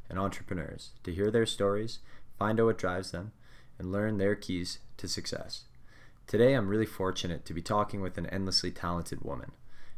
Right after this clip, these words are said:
Bree Gooley is one of the pioneers responsible for growing the practice of joga in Edmonton. That's right, joga. It's not jogging yoga,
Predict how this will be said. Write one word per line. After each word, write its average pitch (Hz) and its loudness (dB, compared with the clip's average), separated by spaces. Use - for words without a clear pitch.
Bree 113 4
Gooley 113 2
is - -4
one 98 2
of 90 -2
the 90 0
pioneers 104 0
responsible 92 -2
for 85 -4
growing 85 0
the 78 -4
practice 98 0
of 76 -8
joga 90 -2
in 90 -2
Edmonton. - -6
That's 117 4
right, 117 6
joga. - 6
It's - -8
not 123 8
jogging 117 8
yoga, 95 4